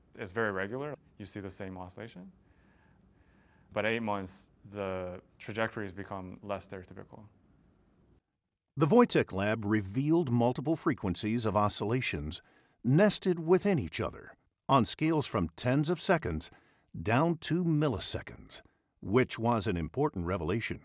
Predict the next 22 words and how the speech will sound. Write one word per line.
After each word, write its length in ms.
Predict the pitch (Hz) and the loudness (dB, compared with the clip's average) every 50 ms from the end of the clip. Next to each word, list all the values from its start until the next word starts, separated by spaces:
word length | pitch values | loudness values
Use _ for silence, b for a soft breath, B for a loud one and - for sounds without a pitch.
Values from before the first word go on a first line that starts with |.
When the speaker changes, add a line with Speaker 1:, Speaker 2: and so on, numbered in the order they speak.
| - - _ _ _ _ _ _ _ _ _ _ - | -20 -20 _ _ _ _ _ _ _ _ _ _ -16
Speaker 1:
So 140 | - 117 110 | -12 -8 -6
this 200 | 113 113 - - | -6 -4 -4 0
nestedness, 760 | 123 143 143 143 - 139 123 110 104 101 - - - - - _ _ - | 0 0 0 -2 -4 -4 -4 -4 -4 -6 -6 -8 -10 -12 -14 _ _ -8
um, 240 | 110 101 101 104 | -6 -6 -6 -4
or 160 | 113 110 107 107 | -2 -4 -4 -4
cr-, 160 | - - 131 | -4 -8 -8
cross-frequency 720 | - - - 113 110 113 - - 117 - 117 104 - 101 | -8 -4 -2 -2 0 -2 -2 -6 -10 -10 -10 -12 -12 -12
coupling 560 | - - 123 123 - 113 101 95 92 92 - - _ - - | -8 -8 -8 -8 -8 -10 -8 -8 -10 -12 -14 -18 _ -12 -10
is 240 | 104 95 90 90 - | -10 -10 -10 -12 -12
another 260 | 117 107 113 117 110 | -8 -6 -6 -6 -6
feature 300 | 101 - 110 95 - 107 | -8 -10 -12 -10 -10 -10
that 120 | 101 98 | -10 -10
we 120 | 92 92 92 | -10 -12 -14
see 380 | 90 - - 98 92 90 90 - - | -16 -16 -16 -14 -14 -14 -16 -16 -14
in 320 | 110 101 104 101 101 98 | -12 -10 -10 -8 -10 -12
human 560 | 92 - - 101 98 101 98 92 92 92 - _ _ - | -14 -14 -14 -12 -12 -10 -10 -12 -12 -14 -18 _ _ -12
as 120 | 110 98 | -8 -4
well 100 | 101 104 | -2 -2
as 100 | 101 95 | -2 -2
an-, 260 | 95 98 98 98 104 - - - | -4 -8 -8 -8 -8 -10 -10 -10
animal 460 | 107 98 104 104 104 104 98 92 - _ _ - - | -10 -8 -8 -8 -8 -8 -8 -10 -14 _ _ -14 -10
electrophysiology. 760 | 104 95 92 - 92 95 98 92 92 98 104 120 135 160 170 | -10 -10 -10 -14 -16 -16 -14 -14 -12 -10 -10 -10 -12 -14 -16